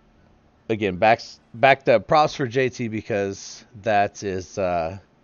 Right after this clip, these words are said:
you know, it's cool to see videos of people fighting up at this level because it is different. You don't just go in there and put your Anubis down with a, a Dove Keeper and win.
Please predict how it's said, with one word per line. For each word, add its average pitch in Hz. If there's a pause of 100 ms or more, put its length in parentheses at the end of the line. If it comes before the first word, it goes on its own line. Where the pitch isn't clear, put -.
(140)
you 113
know, 92
it's 90
cool 127
to 110
see 107
videos 98
of 98
people 98
fighting 107
up 98
at 87
this 98
level 95 (520)
because 110
it 110
is 110
different. 92
You 101
don't 127
just 117
go 131
in 131
there 127
and 113
put 143
your 113
Anubis 120
down 113
with 107
a, 95 (380)
a 104
Dove 127
Keeper 104 (920)
and 98
win. 92